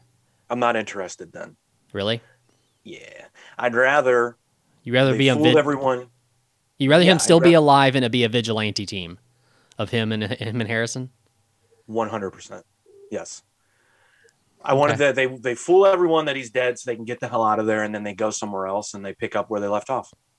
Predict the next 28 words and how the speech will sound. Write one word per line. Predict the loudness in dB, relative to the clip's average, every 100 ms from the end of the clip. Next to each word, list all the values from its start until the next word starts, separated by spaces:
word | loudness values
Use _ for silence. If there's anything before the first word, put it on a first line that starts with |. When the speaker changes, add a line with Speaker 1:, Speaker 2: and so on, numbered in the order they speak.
| _ _ _
Speaker 1:
That's | -6 -4
what | -4
I | -6
think. | -8 -18 _ -20 -10
He | -4 -2
pointed | 0 0 0 0
where | 0
to | -2
shoot | -4 -4
him. | -6 -12 _ _ _ _ -8
There | -2 -2
was | 0
a |
reason | -2 0 -2 -6
for | -16 -16
that. | -16 -18 _ _ _ _ _ _ _ _ _ _ _ _ _ _ _ _ _ _ _ _ _ _ -8
Speaker 2:
Hmm. | -8 -10 _ _ _ _ _ -6
I | -2
didn't | -2
think, | -2 -2 -2
I |
didn't | -2
think | -2 -2
about | -4
that. | -4 -4
That | -2
makes | -2
sense. | 0 -2 -2 -6 -14